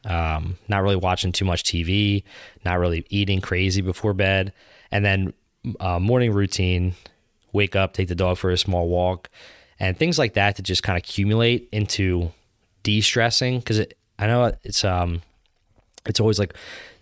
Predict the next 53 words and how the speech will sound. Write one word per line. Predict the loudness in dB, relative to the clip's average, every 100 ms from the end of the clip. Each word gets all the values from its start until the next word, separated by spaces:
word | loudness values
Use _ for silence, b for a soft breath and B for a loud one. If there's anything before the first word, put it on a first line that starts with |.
| B
I | 0
need | 2 2
one | 0 0
thing | 0 0
to |
just, | 0 0
like, | 0 0
I |
need | 0
to |
go | 2
on | 0
a | 0
vacation | -2 0 0 0 0 -2 -4
to, | -2 -2 0 -2
to | -2 -4
get | -2 -4
my | -2
stress | 0 2 2
level | 2 0
down. | 0 0 0 -2
And | 0 2
what | 2
you're | 2
really | 2 2 2
doing | 2 4
is | 2 2
you're | 0
just | -2
kinda | -2 -2 -2
compressing | -2 -2 2 2 2 2
it | 0
until | 0 0
you | 2
get | 2
back, | 2 2 2
and | 0
then | -2
it's | 0
just | -2 0
full | 0 0
throttle | 2 0 0
again. | -2 0 2 0 -2 B B B B B
So | 0 2 2 0 -2
I |
think | -2 -2
having | 2 2 2 -2 0
little | 2 2
things | 2 0 2 0
built | 0 0 2
into | -2 0 0
your | -2
day | 0 0 2 2 0